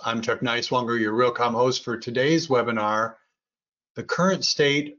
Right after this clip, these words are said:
of Work from Home, Return to Work, Hybrid Trends, and Immersive Experiences. What employers thought about these topics two or three years ago has significantly changed over time. And in this webinar,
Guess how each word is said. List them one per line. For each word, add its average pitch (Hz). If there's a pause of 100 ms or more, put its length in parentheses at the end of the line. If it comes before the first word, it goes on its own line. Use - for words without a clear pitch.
of 98
Work 101
from 98
Home, 151 (200)
Return 95
to 92
Work, 156 (220)
Hybrid 95
Trends, 151
and 110
Immersive 104
Experiences. 101 (580)
What 160
employers 156
thought 143
about 120
these 127
topics 120
two 135
or 117
three 117
years 107
ago 143 (140)
has 120
significantly 110
changed 107
over 98
time. 101
And 113
in 143
this 196
webinar, 131